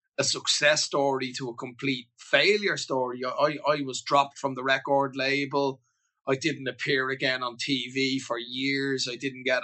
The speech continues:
a radio interview for years. I wasn't in magazines or papers or any kind of press. I,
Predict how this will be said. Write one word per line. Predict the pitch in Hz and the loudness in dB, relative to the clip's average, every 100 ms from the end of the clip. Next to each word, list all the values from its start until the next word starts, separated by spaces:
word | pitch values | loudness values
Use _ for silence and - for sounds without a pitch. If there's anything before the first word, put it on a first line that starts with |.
| 120 | -2
a | |
radio | 120 127 135 143 139 131 131 | -4 -2 0 0 0 0 -2
interview | 135 131 131 131 127 | -4 -8 -4 -4 -4
for | 123 | -8
years. | 120 131 135 131 131 | -4 -2 2 2 0
I | 117 | -2
wasn't | 123 131 135 123 | 0 0 -2 -10
in | 117 127 | -8 0
magazines | 131 131 120 131 131 135 131 127 | 0 0 -6 -2 -2 0 -2 -4
or | 120 - - | -8 -8 -4
papers | 147 135 131 127 123 123 | 0 0 0 -2 -2 -4
or | 120 - _ _ - 160 | -4 -6 _ _ 2 4
any | 170 160 | 6 2
kind | 147 139 | 0 -4
of | 123 | -6
press. | - 139 135 - | 2 2 4 0
I, | 131 | -2